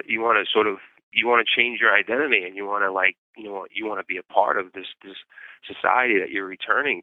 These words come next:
to. And it's about what, you know,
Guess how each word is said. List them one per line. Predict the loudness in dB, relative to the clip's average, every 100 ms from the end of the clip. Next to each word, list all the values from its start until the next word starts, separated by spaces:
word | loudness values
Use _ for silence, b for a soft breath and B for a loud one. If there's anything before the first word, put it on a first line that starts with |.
| -8
to. | -10 -14 B B B B _ 0
And | 2 2 -4 -10 -20 -20 _ _ _
it's | -4
about | 4 4 6
what, | 2 2 _ _ _
you | 0
know, | 0 0 -6